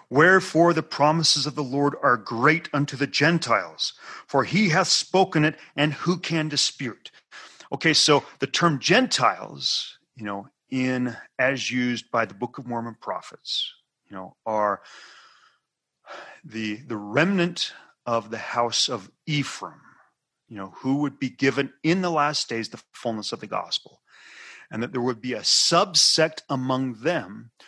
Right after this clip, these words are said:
who would awake and arise and embrace the fullness of the gospel, and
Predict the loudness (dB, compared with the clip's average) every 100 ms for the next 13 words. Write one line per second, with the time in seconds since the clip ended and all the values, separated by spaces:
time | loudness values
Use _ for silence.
0 | -20 _ -4 -2 -2 -4 -8 -2 4 4
1 | 2 -4 0 2 2 4 4 2 -2 -6
2 | -8 -12 -10 -10 -6 -6 -6 -12 -18 -12
3 | 0 0 2 -2 -4 -8 -10 -16 -12 -10
4 | -10 -12 -14 -18 _ _ _ _ _ _
5 | _ _ _ _ _ _ _ -14 -8 -6
6 | -6 -8